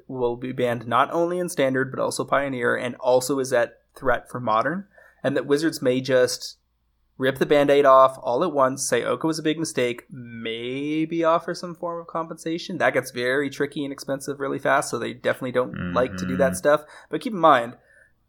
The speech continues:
Speaker 1: <coughs> they did send people a bunch of foil, uh, sheets earlier this year, so some nod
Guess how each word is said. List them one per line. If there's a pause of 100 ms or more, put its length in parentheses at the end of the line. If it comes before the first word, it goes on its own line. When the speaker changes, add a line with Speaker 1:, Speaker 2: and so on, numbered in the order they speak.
Speaker 1:
<coughs>
they
did
send
people
a
bunch
of
foil, (420)
uh,
sheets
earlier
this
year,
so (420)
some (640)
nod